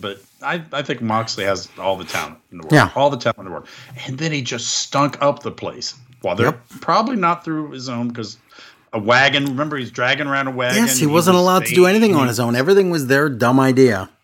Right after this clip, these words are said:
Speaker 1: But now he does something which I don't always like when somebody is just constantly video package, video package, video package,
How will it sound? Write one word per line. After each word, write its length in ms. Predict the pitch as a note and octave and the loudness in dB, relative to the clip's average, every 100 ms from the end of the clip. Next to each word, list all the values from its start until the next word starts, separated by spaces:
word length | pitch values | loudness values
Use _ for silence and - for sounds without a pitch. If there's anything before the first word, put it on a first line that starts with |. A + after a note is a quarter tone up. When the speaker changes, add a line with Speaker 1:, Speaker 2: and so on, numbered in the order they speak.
| _ _ _ _ _ _ - | _ _ _ _ _ _ -10
Speaker 1:
But 220 | E3 E3+ | -10 -6
now 600 | G3+ B3+ D4 B3 A#3 - _ _ | 0 2 4 2 0 -6 _ _
he 220 | G3+ A#3+ | -4 -2
does 260 | A#3+ G3+ - | 0 0 -2
something 340 | F#3+ F3 D3+ | -6 -6 -6
which 220 | D3 - - - | -8 -10 -14 -4
I 540 | F#3 C#4 D4 D#3+ A#2+ _ _ _ _ _ _ _ _ _ _ _ | 0 2 2 0 -6 _ _ _ _ _ _ _ _ _ _ _
don't 300 | A#3+ D4 D4+ | -4 -4 -4
always 400 | E3+ F3 D#3 B2+ | -4 -2 -4 -4
like 320 | G#3 F3 - | -2 -2 -4
when 120 | C3+ B2 | -8 -8
somebody 380 | F3+ D#3 D3 | -8 -6 -4
is 140 | C3 A2+ | -6 -8
just 240 | C#3+ - | -12 -8
constantly 500 | - D3 D3 C3 A#2+ | -2 0 0 -4 -6
video 300 | A#2 C#3+ C3+ | -6 -4 -6
package, 320 | C3 B2+ A#2+ | -6 -6 -8
video 260 | A2 C3 C3 | -8 -6 -4
package, 360 | B2+ A#2+ G#2+ G2 | -4 -4 -6 -8
video 220 | D3+ C3+ | -6 -4
package, 440 | A2 G#2 F2+ - | -4 -4 -6 -12